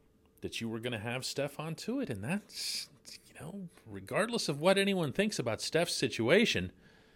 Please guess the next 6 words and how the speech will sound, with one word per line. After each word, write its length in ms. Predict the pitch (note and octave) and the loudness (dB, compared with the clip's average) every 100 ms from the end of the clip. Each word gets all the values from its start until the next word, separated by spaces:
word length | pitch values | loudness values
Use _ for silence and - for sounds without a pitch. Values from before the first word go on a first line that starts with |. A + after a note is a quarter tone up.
| - - - _ - | -20 -20 -20 _ -4
that's 260 | C3 G3 - | -2 0 0
tough. 500 | D3+ G#3+ - - - _ - _ _ | 4 4 4 -4 -12 _ -20 _ _
You 120 | F2+ F#2+ | -2 4
know, 340 | C#3 G3+ G3 F#2+ | 6 6 4 6
that 220 | A2 A3 | 6 8
was, 320 | D#3 - | 6 6